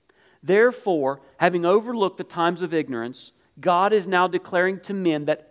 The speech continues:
all people everywhere should repent, because he has fixed a day in which he will judge the world in righteousness through a man whom he has appointed, having furnished proof to all men by raising him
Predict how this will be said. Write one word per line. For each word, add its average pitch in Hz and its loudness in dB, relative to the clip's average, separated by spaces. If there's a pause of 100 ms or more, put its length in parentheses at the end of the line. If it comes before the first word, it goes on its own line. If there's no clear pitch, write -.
(160)
all 220 -2
people 196 -6
everywhere 160 0
should 147 -10
repent, 160 -6 (560)
because 180 -2
he 233 -2
has - -8
fixed - -6
a 202 -6
day 127 0 (460)
in 196 0
which 175 0
he 220 -8
will 180 -4
judge 175 -2
the 196 0
world 165 0
in 156 -6
righteousness 143 -6 (340)
through 196 -2
a 202 0
man 143 -2 (260)
whom 151 0
he 175 -2
has 175 -2
appointed, 156 -4 (480)
having 170 -2
furnished 196 -4
proof 233 -6
to 202 -6 (200)
all 220 4
men 135 -4
by 131 0
raising 175 -2
him 151 -2